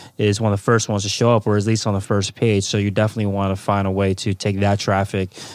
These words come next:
and direct them to, uh, like you're saying, your current form on, on your, your Shopify site or whatever site you're selling your product on.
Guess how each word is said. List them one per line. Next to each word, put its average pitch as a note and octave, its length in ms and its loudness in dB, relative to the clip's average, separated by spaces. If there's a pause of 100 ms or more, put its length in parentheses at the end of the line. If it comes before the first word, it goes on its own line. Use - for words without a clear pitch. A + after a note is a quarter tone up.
(160)
and G#2 160 -2
direct G2+ 280 0
them F#2+ 180 -4
to, F#2+ 400 0 (360)
uh, F#2+ 180 2
like F#2 140 0
you're G2 80 0
saying, F#2+ 300 0
your F2+ 100 -2
current G2 360 -2
form F#2 460 -2
on, G2 300 -2
on G2+ 200 -2
your, F#2 320 0
your F#2 120 0
Shopify G2 460 -2
site F#2+ 240 0
or F2+ 60 -2
whatever F#2 340 -2
site F#2+ 280 -2
you're F#2 200 -2
selling F#2 340 0
your F#2 100 -2
product F#2 400 -2
on. F2+ 240 -2